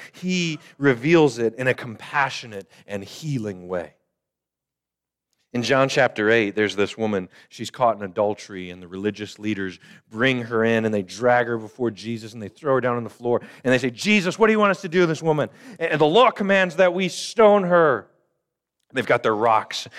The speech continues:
and they're ready to throw 'em, and Jesus says, "Whichever one of you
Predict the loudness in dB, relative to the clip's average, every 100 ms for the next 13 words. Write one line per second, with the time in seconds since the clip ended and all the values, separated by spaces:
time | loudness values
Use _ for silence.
0 | -8 -2 0 2 4 4 0 -4 -8 2
1 | 4 4 2 -4 -8 -12 -14 -14 -18 -18
2 | -16 -16 -20 -20 -16 -16 -12 -10 -10 -10
3 | -14 -16